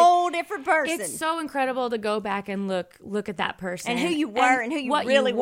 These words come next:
Speaker 2: wanted then, and, like, you know, what you're afraid of. That's what I love. I like,
Speaker 1: Yes.
Speaker 2: and, like, oh my gosh, that's so silly. Like, when you look back at it then, like, oh.
Speaker 1: Yeah, I
Speaker 2: <laughs>
Speaker 1: mean, it's, I want, you're making me think maybe everybody,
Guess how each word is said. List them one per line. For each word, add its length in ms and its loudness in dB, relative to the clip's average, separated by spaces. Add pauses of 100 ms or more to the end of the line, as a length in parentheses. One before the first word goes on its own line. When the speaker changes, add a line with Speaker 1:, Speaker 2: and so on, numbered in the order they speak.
Speaker 2:
wanted 640 2
then, 520 -4
and, 140 -6
like, 400 -6
you 120 -10
know, 180 -4
what 160 -4
you're 160 -6
afraid 560 -4
of. 180 -6
That's 220 -4
what 80 -2
I 60 0
love. 200 -2
I 60 -2
like, 180 -6
Speaker 1:
Yes. 380 -10
Speaker 2:
and, 80 -6
like, 160 -8
oh 100 -2
my 120 0
gosh, 220 0
that's 180 -8
so 100 -6
silly. 520 -4
Like, 180 -6
when 100 -8
you 80 -8
look 160 -8
back 240 -8
at 100 -12
it 140 -16
then, 300 -8
like, 260 -14 (260)
oh. 60 -6
Speaker 1:
Yeah, 240 -4
I 100 -4
Speaker 2:
<laughs> 60 -4
Speaker 1:
mean, 240 -6
it's, 400 -10
I 220 -8
want, 260 -10
you're 160 -2
making 260 -6
me 100 -10
think 280 -10
maybe 380 -10 (100)
everybody, 800 -10